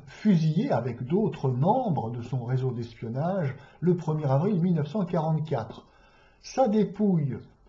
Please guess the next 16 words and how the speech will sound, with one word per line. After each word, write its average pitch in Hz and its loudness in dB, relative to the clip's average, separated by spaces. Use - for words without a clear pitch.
sera 127 -2
rapatriée 131 -2
en 107 -4
France 123 -4
en 151 0
mille 135 2
neuf 110 -6
cent 117 -8
quarante-sept, 107 -6
et 202 4
à 135 0
l'occasion 147 2
d'une 131 0
cérémonie 139 2
aux 180 4
Invalides, 139 -2